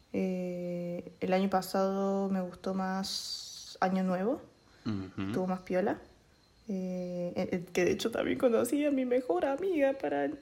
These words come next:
Speaker 1: Ay, eso es re ro-, eso es re ro-, de, de película romántica. Eh,
Speaker 2: Mm.
Speaker 1: para Año Nuevo nos conocimos, es como, ay, qué hermoso. Eh, y este año también vamos a pasar Año Nuevo juntas,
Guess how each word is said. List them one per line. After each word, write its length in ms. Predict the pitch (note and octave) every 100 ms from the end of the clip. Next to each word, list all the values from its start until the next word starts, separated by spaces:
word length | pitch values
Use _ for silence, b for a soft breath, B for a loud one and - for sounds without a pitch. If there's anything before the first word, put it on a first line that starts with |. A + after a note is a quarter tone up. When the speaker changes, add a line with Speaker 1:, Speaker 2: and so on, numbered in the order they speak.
| -
Speaker 1:
Ay, 200 | G#3+ G#3+
eso 160 | -
es 120 | C4+ -
re 240 | G#3+ D4+
ro-, 180 | C4 F#3+ B B B
eso 140 | - C4+
es 120 | D#3+
re 200 | G#3 C4
ro-, 160 | F#3+ F#3
de, 200 | F#3 F3 E3+ -
de 180 | E3 E3+
película 480 | - F3+ A#3 G#3+ F3
romántica. 580 | F3 G3+ F#3 F3 F3 F3 B B -
Eh, 560 | A#2+ C#3 F3 F3 E3+ E3+
Speaker 2:
Mm. 60 | E3+
Speaker 1:
para 180 | F3+
Año 160 | G3 G3+
Nuevo 260 | F#3+ G3 G3
nos 120 | F#3+
conocimos, 760 | F3+ F3 E3+ - F#3 F3+ -
es 120 | - -
como, 260 | - - -
ay, 100 | - - - - -
qué 100 | A4+
hermoso. 420 | F4+ F4+ F#4 F4+ - - B B B - -
Eh, 500 | G#3+ G3 F#3+ F#3+ F#3+
y 80 | C#4
este 160 | D4 F4+
año 180 | F#4 F4+
también 300 | D#4+ F4 F4
vamos 220 | F4 F4
a 20 | F4
pasar 160 | F4+
Año 180 | F4 F#4
Nuevo 200 | G4+ F#4+
juntas, 460 | G4+ A4 G#4 G#4